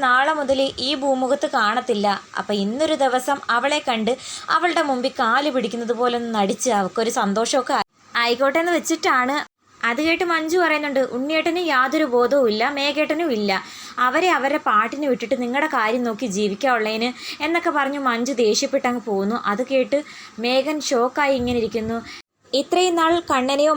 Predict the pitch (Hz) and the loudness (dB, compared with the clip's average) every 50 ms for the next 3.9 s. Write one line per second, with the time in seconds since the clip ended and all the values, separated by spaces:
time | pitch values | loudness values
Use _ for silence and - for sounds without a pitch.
0 | 277 269 240 254 254 262 262 - - 277 277 277 - 277 240 233 240 254 269 277 | 2 2 2 2 2 2 0 0 0 0 -2 0 0 0 0 2 2 0 0 0
1 | 269 262 254 269 262 269 240 240 240 294 302 294 302 302 285 254 262 - 285 254 | 0 0 0 2 2 0 0 0 -2 -2 -2 2 2 2 2 2 2 2 2 2
2 | 226 226 233 254 277 269 254 247 269 262 285 220 208 233 247 247 247 247 - 254 | 2 2 0 -2 0 0 0 -2 0 0 0 2 2 2 4 2 2 0 0 -2
3 | 240 254 277 - - - - - - - - 240 220 220 233 269 277 302 | -2 -2 -2 -4 -8 -12 -12 -14 -12 -4 -2 0 0 0 0 0 0 0